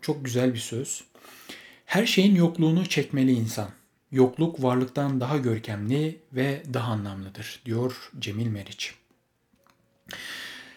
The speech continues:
Ee, evet dostlar, özellikle bu pandemi sürecinde,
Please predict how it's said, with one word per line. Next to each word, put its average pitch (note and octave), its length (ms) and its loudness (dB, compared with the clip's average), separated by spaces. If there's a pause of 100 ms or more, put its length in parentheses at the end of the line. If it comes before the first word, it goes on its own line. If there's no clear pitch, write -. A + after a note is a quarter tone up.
(480)
Ee, C3+ 580 0 (220)
evet G3 220 4
dostlar, C#3+ 340 4
özellikle D#3+ 680 2
bu D#3+ 380 2
pandemi C#3+ 380 0
sürecinde, B2+ 840 -2